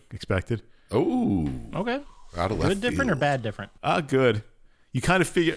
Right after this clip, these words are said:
Speaker 1: like, the first couple episodes, you don't know who the killer is. And then about halfway, they show you who it is.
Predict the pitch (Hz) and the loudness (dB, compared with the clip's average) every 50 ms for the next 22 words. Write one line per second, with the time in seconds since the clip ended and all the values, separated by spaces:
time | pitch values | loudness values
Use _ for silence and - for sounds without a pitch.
0 | - 160 143 135 - - - 147 139 113 - - - 175 175 - - 160 - - | 2 4 4 2 2 2 2 2 2 0 0 0 2 2 2 2 2 0 2 2
1 | 147 139 139 - 160 151 113 113 120 123 123 117 117 127 113 107 - - 120 120 | 2 2 2 2 0 2 4 4 4 4 4 4 4 2 2 0 0 0 2 2
2 | 123 120 120 120 123 123 120 120 113 - - _ - - _ _ _ - - 98 | 4 4 4 4 4 4 2 2 0 -2 -8 _ -20 -20 _ _ _ -10 -4 0
3 | 110 117 117 113 113 110 - - - - - - 131 127 127 - - 117 110 113 | 2 2 2 2 2 0 0 -2 -2 0 2 4 4 4 2 2 0 0 2 4
4 | 113 117 120 127 135 135 113 98 95 - - 120 113 110 110 104 117 120 113 107 | 4 4 4 4 2 2 2 0 0 0 2 2 2 2 4 4 4 4 4 4
5 | 95 101 107 120 127 127 123 - | 4 4 4 4 2 0 -2 -6